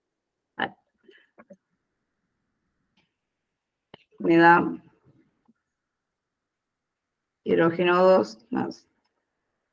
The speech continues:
hidroxidrilo más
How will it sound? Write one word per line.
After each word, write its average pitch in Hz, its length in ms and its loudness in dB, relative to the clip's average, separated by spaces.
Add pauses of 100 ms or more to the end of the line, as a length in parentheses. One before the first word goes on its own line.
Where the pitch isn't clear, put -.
(1900)
hidroxidrilo 196 840 2 (2000)
más 208 680 -2